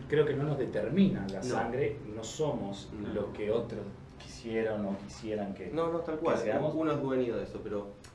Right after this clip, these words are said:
Speaker 1: Pero hay una, hay, hay
Speaker 2: Hay
Speaker 1: una corriente, ¿no?
Speaker 2: Ahí,
Speaker 1: Hay
Speaker 2: ahí
Speaker 1: una
Speaker 2: digo, claro, pero me resignificó a mí, digo, "Fau, mirá", más sacando, sin justificar todas las cagadas que alguna persona se puede mandar, decís,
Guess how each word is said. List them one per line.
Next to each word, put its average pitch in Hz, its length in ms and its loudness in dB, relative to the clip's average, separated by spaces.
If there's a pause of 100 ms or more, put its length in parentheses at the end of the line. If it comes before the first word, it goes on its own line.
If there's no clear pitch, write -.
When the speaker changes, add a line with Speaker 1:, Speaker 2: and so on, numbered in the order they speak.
(260)
Speaker 1:
Pero 139 220 8
hay 117 140 8
una, 95 580 0
hay, 101 160 -2
hay 107 240 2
Speaker 2:
Hay 110 40 2
Speaker 1:
una 104 220 2
corriente, 113 420 4
¿no? 123 260 4
Speaker 2:
Ahí, 127 100 4
Speaker 1:
Hay 120 120 2
Speaker 2:
ahí 131 60 8
Speaker 1:
una 135 100 6
Speaker 2:
digo, 135 440 4
claro, 139 380 2
pero 117 160 -2
me 117 100 0
resignificó 123 520 -4
a 139 40 0
mí, 156 120 0
digo, 127 200 0 (120)
"Fau, 135 180 -2
mirá", 110 460 -4 (420)
más 113 140 -10
sacando, 127 580 -2
sin 117 180 -6
justificar 101 560 -8
todas 98 240 -4
las 78 100 -12
cagadas 95 340 -8
que - 80 -10
alguna 92 200 -8
persona 92 280 -10
se - 80 -12
puede 92 180 -8
mandar, 92 240 -8 (800)
decís, 107 420 -10